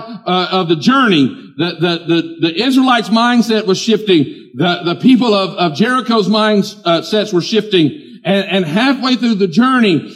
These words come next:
they realized, "You know what? Nothing's happened, and I'm halfway there,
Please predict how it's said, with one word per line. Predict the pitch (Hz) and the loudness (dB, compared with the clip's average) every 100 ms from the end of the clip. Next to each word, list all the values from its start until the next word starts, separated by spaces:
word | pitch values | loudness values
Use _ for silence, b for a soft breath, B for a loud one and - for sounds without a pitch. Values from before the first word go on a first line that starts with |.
| B | B
they | 185 202 | 0 0
realized, | 233 262 240 208 185 196 | 0 0 2 2 0 -2
"You | |
know | 220 226 | -2 0
what? | 254 254 - - 190 | 0 0 -4 -4 0
Nothing's | 240 262 233 170 | 2 2 0 0
happened, | 208 240 247 226 | 0 -2 0 0
and | 185 | 0
I'm | 170 | -2
halfway | 202 233 226 226 226 | -2 -2 -2 -2 0
there, | 220 226 240 | 0 2 0